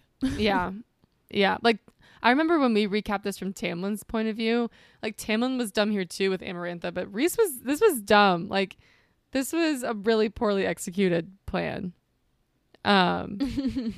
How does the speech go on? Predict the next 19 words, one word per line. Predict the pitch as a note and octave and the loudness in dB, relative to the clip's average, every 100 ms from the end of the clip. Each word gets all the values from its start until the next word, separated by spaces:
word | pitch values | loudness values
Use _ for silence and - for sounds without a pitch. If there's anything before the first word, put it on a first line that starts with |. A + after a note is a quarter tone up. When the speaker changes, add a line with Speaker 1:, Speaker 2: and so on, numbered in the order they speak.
| - | -12
Speaker 1:
<laughs> | - | -6
Speaker 2:
but | - | 2
anyway. | G3+ F#3 F3 F3 F3+ _ _ - _ _ _ - - _ _ _ _ - - - - _ | 4 4 0 -6 -10 _ _ -20 _ _ _ -20 -20 _ _ _ _ -20 -20 -20 -20 _
So | - - B3 A#3 A3+ - | -4 4 6 6 4 0
Rhys | G#3 A#3 C#4 - | -2 -2 -2 0
belonged | D4 C#4 C4+ | 2 2 0
fully | - A3 G#3+ | 0 0 2
to | A3+ | 0
Amarantha. | A3 G#3 F3+ F3+ F#3 F3+ F#3 | -2 -2 -2 -2 0 0 0
He | G3+ | -4
could | - - | -6 -16
see | - - G#3 G3+ F#3+ - | -12 -6 -4 -2 -2 -2
right | F#3 F#3+ | 0 2
away | G#3+ F3+ F3+ | 2 2 2
that | F3+ | 0
she | - G3+ | 0 -2
wanted | F#3 F3+ F3 | 0 -2 -2
revenge | F#3 F3+ F3+ F3+ F3 - _ _ - | -2 0 -2 -2 -4 -8 _ _ -2
on | F#3 F#3 F3+ | 0 0 -4